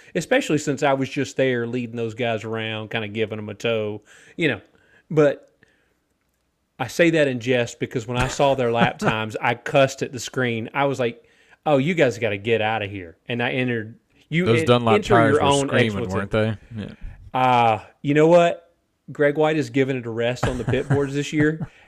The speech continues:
Speaker 1: He will not let the Dunlop thing go. I mean, he loves some Dunlop, but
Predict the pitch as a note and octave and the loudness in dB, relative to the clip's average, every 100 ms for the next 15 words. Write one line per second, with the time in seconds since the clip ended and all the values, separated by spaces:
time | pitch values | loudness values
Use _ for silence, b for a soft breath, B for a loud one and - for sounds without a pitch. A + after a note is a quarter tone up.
0 | - - D3+ E3+ C#3 A#2 A#2+ C3 C3+ C3 | -8 0 0 0 0 0 2 2 2 0
1 | B2+ A#2+ A#2+ B2 B2 A2+ - A#2+ A2 A2+ | 0 -2 -2 0 0 -2 -2 -4 -2 0
2 | A#2 G2 - _ B B B - C3 B2+ | 0 -2 -10 _ B B B -4 -2 0
3 | D#3+ D#3+ C3+ C3+ C3 B2 B2+ A#2+ G#2 C3 | 2 4 4 2 -4 -2 -2 -2 -4 -4
4 | C3 | -4